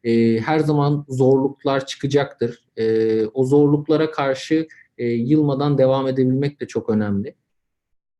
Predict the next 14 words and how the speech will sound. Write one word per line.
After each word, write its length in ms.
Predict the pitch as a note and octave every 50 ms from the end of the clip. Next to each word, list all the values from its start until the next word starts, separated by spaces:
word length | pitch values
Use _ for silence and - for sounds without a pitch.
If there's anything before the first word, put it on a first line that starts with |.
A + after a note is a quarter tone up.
| _ _ _ _ _ _ _
E, 120 | A2 A2 G#2+
ikincisi 760 | G#2 G#2+ - D3 C#3+ - G3+ F#3 F#3+ F#3 - - - A3+ F3+
de, 280 | F3 F3+ G3+ G#3+ - _
e, 240 | C#3 C3 B2 B2 B2
ikinci, 720 | A2+ A#2+ - B2 B2 - - D3+ D3+ D3 D#3+ E3 D#3 D3+ D3+ - - _ _ _ _ _ _ _ _ _
e, 60 | A#2+ A2+ A2+ A2+ A2+ A2+ A2+ A2+ A2+ A2+ A2+ A2+ A2 A2 A2 A2 A2 A2 G#2 - _ _ _ _ _ _ _ _ _ _ _ _ _
söylemek 680 | _ - - - D3+ C#3+ C#3+ C#3 C#3+ C#3 C3+ B2+ - -
istediğim 600 | - - - - - - C3 B2+ C3 C3 C3 C3
şey 300 | B2+ - - C3 B2+ B2+
de, 220 | D3+ F3 G3 F#3 - _ _ _ _ _ _ _ _ _ _
e, 380 | B2+ B2 B2 B2 B2 A#2+ B2+ B2+ A#2+ _ _ _ _ _ _ _ _ _ _ _ _ _ _ _ _ _ _ _ _ C#3
dünya 320 | D#3+ F#3+ G3+ G#3 G#3 G3+
çok 260 | G#3 - A3+ A3+ -
küçüldü. 580 | - - - - E3+ D#3+ C#3+ C3 B2 - -